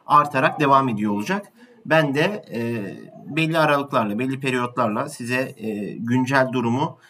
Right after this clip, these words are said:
e, kısaca belki aktarmaya çalışıyor olacağım. Şimdi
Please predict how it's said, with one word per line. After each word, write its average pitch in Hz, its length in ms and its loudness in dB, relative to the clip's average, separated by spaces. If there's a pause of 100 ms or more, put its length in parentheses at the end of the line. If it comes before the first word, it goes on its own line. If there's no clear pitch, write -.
(260)
e, 110 240 -6
kısaca 120 360 -2
belki 107 360 -4
aktarmaya 131 500 -2
çalışıyor 143 440 -2
olacağım. 104 300 0 (500)
Şimdi 156 500 0